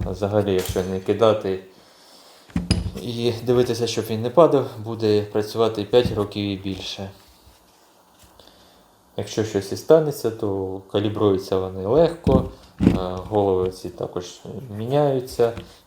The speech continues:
якщо треба. Ну, по відношенню ціна-якість, е, один з найкращих, е, рівнів, так як, е,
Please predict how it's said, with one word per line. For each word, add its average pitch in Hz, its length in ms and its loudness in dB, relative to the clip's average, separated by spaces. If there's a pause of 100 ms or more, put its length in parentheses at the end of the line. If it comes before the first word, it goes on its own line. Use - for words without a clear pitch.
якщо 107 300 -8
треба. 104 500 2 (2500)
Ну, 110 120 -12 (260)
по 110 140 6
відношенню 107 500 0
ціна-якість, 104 880 0
е, 95 600 -2 (280)
один 101 280 -4
з 98 60 -8
найкращих, 95 680 -2 (120)
е, 95 260 -2
рівнів, 92 460 -4
так 90 240 -6
як, 90 220 -6
е, - 80 -6